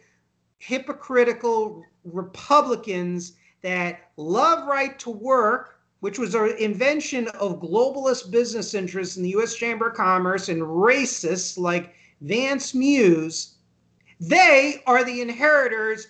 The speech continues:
of reactionary, anti-American, anti-nationalist, anti-popular Bourbon interests. Okay?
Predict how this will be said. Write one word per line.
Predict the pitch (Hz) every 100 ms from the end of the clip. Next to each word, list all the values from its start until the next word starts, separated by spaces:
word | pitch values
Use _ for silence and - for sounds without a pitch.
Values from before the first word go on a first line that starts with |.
| _
of | 202 214
reactionary, | 240 269 330 330 - 254 226 220 226 226 -
anti-American, | 330 403 381 359 359 254 233 226 220 240 247 247 254 381 440 440
anti-nationalist, | 349 339 269 233 226 - 247 233 247 240 - _ _ -
anti-popular | 277 392 - 339 339 - 269 233 233 254 262 226 175
Bourbon | 247 285 320 339 302
interests. | 294 339 392 - 226 170 - - - _ _ _ _ _ _ _ _ _ _ _ _
Okay? | 240 240 294 277 302 359 -